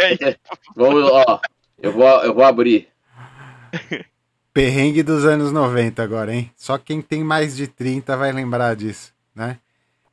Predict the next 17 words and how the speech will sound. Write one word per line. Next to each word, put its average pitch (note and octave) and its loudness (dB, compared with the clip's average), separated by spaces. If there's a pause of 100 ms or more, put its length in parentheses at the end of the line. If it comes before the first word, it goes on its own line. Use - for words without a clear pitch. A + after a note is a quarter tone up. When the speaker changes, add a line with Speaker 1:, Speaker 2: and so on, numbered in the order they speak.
(340)
Speaker 3:
Transcoder E3+ 2
pro D3+ -12
videogame C#3+ -2
Speaker 1:
<laughs> C#3+ -4
Speaker 3:
funcionar C#3 -4
na C3 -4
Speaker 1:
Vai. A#2+ -8
Speaker 3:
televisão. A2+ -8 (1080)
Speaker 2:
Meu A2+ 0
Street A2+ -6
Fighter G#2+ 0
velho G2+ 2
de G2+ -2
guerra G2 -2
tá D#4 -6
aqui, D#4+ -4
ó. F#3 -4